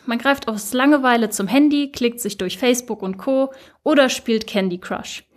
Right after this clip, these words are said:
Oder der Teenager, der lieber am Computer spielt, als rauszugehen. Ist das schon Sucht oder noch harmlos? Darüber sprechen wir heute mit Ronald Stolz. Er war selbst Online-Spiele süchtig, hat die Sucht überwunden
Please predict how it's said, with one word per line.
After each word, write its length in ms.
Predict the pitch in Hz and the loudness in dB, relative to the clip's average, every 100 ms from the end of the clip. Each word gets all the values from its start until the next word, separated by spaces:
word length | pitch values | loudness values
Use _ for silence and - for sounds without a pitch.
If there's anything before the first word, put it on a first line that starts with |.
| - - _ - | -20 -20 _ -2
Oder 220 | 262 262 | 4 6
der 160 | 262 | 4
Teenager, 600 | 254 339 330 208 208 247 | 4 2 4 4 4 2
der 120 | 233 226 | 2 2
lieber 240 | 247 240 | 4 2
am 100 | 226 | 2
Computer 500 | 226 240 294 294 233 | 2 0 0 2 0
spielt, 480 | - - 226 269 - | 0 -2 0 0 -2
als 200 | 240 214 | -4 2
rauszugehen. 760 | 196 190 - 185 165 165 190 - _ _ - | 2 2 -4 -6 -6 -8 -10 -14 _ _ -4
Ist 180 | 269 - | 0 2
das 180 | 277 - | 0 2
schon 200 | 254 220 | 2 4
Sucht 420 | 294 - - - | 2 0 -8 -2
oder 180 | - 277 | 2 4
noch 260 | 262 - | 2 2
harmlos? 600 | 208 190 175 - - - _ _ _ _ - | 0 0 -4 -10 -14 -16 _ _ _ _ 0
Darüber 420 | 247 302 339 320 | 2 4 4 2
sprechen 340 | - 254 262 | 2 -2 2
wir 120 | 240 226 | 2 2
heute 240 | 226 226 | 2 2
mit 200 | 220 220 | 0 0
Ronald 380 | 214 202 185 185 | -2 0 -2 -6
Stolz. 580 | - 196 285 480 - - _ _ | -2 0 0 -2 -6 -8 _ _
Er 160 | - 233 | -2 2
war 100 | 220 | 2
selbst 380 | 208 226 226 - | 4 2 2 -2
Online-Spiele 640 | 240 294 294 - 277 262 | 2 4 2 0 0 2
süchtig, 560 | 247 269 - 277 277 - - | 2 -2 -2 -2 -4 -6 -8
hat 140 | 214 | -4
die 100 | 208 | -2
Sucht 240 | 196 233 - | 0 -2 -2
überwunden 800 | 196 190 240 320 302 220 277 | -2 0 4 2 2 0 0